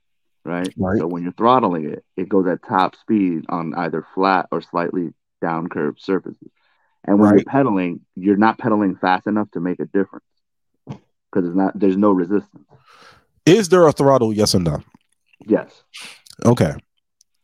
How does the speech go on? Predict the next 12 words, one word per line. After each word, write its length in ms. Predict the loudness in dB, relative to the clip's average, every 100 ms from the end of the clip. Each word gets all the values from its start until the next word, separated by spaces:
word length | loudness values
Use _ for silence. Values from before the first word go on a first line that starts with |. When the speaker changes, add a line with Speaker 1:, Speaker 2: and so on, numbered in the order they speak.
| 0
Speaker 2:
Was 300 | 6 6 4
you 100 | 0
pedaling 640 | 0 2 4 4 4 2 2
in 140 | 4
the 80 | 4
video 500 | 4 4 4 4 4
that 220 | 4 2
I 120 | 2
saw 280 | 0 2 2
you 240 | 2 2 0
in? 320 | -2 -6 -16 _ _ -12
Speaker 1:
No. 400 | -6 -6 -6 -14